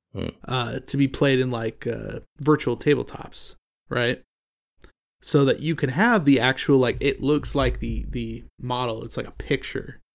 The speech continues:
Speaker 2: and it's three D, and it's sitting there on the table, but it's not an actual, like, S T L object that you can,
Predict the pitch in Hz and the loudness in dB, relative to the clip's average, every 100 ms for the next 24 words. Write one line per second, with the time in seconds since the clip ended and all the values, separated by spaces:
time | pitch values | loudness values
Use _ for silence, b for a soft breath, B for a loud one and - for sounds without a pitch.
0 | _ _ - 123 - 139 147 135 117 123 | _ _ -8 -8 -2 2 4 2 0 -4
1 | - 123 - - 139 131 127 120 120 - | -6 -6 -2 2 2 2 0 -2 -4 2
2 | 185 175 127 117 120 117 - 139 131 117 | 4 6 4 0 0 -2 -4 -2 0 -2
3 | 120 120 - 113 - - - - - 117 | -4 -6 -6 -8 -8 -10 -10 -8 -4 -4
4 | 107 - 113 117 117 110 - - - 117 | -6 -10 -10 -10 -10 -12 -10 -12 -12 -16